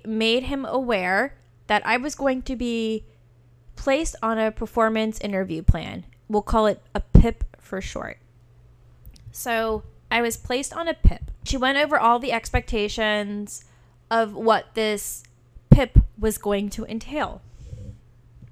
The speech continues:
And I can tell you that these expectations weren't that unrealistic,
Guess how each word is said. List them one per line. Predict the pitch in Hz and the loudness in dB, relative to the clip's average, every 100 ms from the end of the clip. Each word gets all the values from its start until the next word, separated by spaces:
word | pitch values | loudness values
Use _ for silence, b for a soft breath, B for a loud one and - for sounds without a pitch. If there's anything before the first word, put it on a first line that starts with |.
| - - - - | -20 -20 -18 -10
And | 214 | -8
I | |
can | 196 214 | -8 -10
tell | 208 196 | -4 -4
you | 214 262 277 | -4 -6 -4
that | 208 185 180 - - - - - b b b b - - - - - | -4 -4 -8 -12 -20 -20 -20 -20 b b b b -20 -20 -20 -20 -8
these | 285 330 | -4 -4
expectations | 349 508 480 359 320 349 320 | -4 -6 -4 -6 -4 -10 -12
weren't | 262 214 233 247 254 196 | -14 -10 -8 -8 -12 -10
that | 190 202 | -6 -6
unrealistic, | - 220 208 196 190 185 - 370 427 440 | -6 -6 -2 -2 0 -4 -4 -2 -2 -4